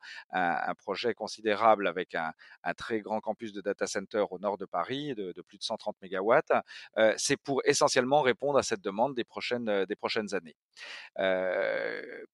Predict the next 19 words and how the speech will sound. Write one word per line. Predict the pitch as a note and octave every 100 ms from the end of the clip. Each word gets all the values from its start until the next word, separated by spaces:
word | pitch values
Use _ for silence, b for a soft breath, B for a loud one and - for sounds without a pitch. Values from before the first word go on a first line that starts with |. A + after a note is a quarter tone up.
| _ _
alors | B2+ A#2
ça, | - D#3+
ça | -
c'est | D#3+ D3+
le | B2+
point | A2+ D#3 C#3
important. | A#2+ A#2 - A2+
Le | A2+
deux, | D3+ C3
le, | B2+ A#2
le | A2+
troisième | - D#3 D3+ D3
point | - D3 C#3 B2+ -
important | G#2+ G#2 A#2 - - A#2+ A2
de | D#2+ G2
cette | - -
arrivée | G2+ G#2 G2 G2+ F#2+
du | F2+
cloud, | - A#2+ C3+ D3